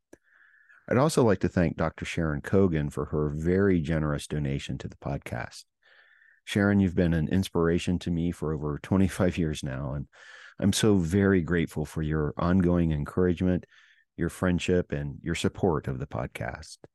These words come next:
So to both Colleen and Sharon, words just do not do justice to how deeply thankful I am to both of you for your generosity of time and money and your belief in what I am doing here.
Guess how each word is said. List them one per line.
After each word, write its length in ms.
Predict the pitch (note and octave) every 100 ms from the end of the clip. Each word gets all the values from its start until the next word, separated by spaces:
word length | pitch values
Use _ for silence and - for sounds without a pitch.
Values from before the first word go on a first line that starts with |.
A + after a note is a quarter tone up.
| _ _ _ _ _ _
So 400 | - F#2+ F2+ F2+ E2+
to 80 | -
both 280 | D#2+ G2 -
Colleen 500 | - F#2+ F2 F#2 G2
and 120 | G2
Sharon, 500 | - D#2 C#2+ D2 D2 _ _ _ _ _ -
words 500 | F#2+ G2 F#2 - -
just 500 | - F#2+ - E2+ -
do 200 | G2 F#2+
not 220 | F2+ -
do 160 | F#2
justice 580 | D#2 D#2 C#2+ - C2+ -
to 180 | - D2
how 300 | D2+ C#2+ D2 C2+
deeply 360 | - F2+ - D#2
thankful 520 | - D2+ D2 D2 C#2+
I 100 | -
am 260 | D2+ D2 C#2+
to 260 | - D2+ C#2+
both 320 | F2 D#2+ D2+
of 140 | C#2
you 180 | C#2 C2
for 240 | - C#2+
your 260 | D2 C#2+ C#2
generosity 920 | C#2 E2+ F2+ E2 D2+ D#2+ D#2+ D#2 D#2+
of 160 | C#2 B1 _ - - -
time 360 | - E2+ F2 E2+
and 140 | C#2+
money 460 | D#2+ E2 E2 E2 - _ _ _
and 120 | - F2+
your 120 | F2+
belief 500 | F2+ E2 E2+ D#2 -
in 200 | D2+ D2+
what 160 | D#2
I 80 | D2+
am 140 | D2+ D2
doing 300 | C#2+ C2+ -
here. 340 | C2 B1+ -